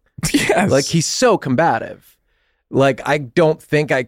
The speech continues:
Speaker 2: could have necessarily dissuaded him. And it's like, "I don't know if I'm gonna do this or not." It's like, "Well, I hope you don't. I hope you don't."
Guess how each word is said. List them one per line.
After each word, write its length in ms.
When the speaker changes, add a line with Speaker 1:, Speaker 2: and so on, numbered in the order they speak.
Speaker 2:
could 320
have 600
necessarily 1080
dissuaded 760
him. 380
And 220
it's 140
like, 160
"I 80
don't 120
know 80
if 80
I'm 80
gonna 120
do 160
this 180
or 60
not." 180
It's 140
like, 160
"Well, 120
I 80
hope 240
you 60
don't. 340
I 100
hope 200
you 80
don't." 300